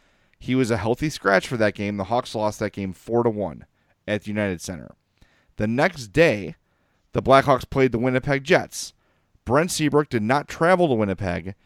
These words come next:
'cause he was undergoing medical evaluation. Okay? So,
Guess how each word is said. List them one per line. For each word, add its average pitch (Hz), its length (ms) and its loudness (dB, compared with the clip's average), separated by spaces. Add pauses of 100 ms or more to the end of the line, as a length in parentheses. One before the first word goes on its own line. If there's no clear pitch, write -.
(300)
'cause 135 180 -2
he 139 80 2
was 127 180 0
undergoing 123 580 2
medical 117 440 2
evaluation. 98 800 -2 (460)
Okay? 123 380 -4 (840)
So, 110 540 2